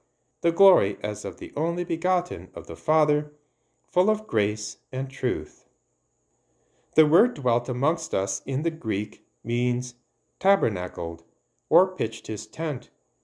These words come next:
a reference both to the dwelling place of God on earth,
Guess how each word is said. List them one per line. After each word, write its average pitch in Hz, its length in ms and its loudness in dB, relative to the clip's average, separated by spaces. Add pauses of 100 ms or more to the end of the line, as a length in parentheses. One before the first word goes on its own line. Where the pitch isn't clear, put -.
(400)
a 156 100 6
reference 208 480 2
both 180 460 0
to 113 100 -2
the 101 380 -6
dwelling 160 400 -2
place 98 320 -4
of - 160 -14
God 131 340 0
on 104 220 -4
earth, 147 420 -2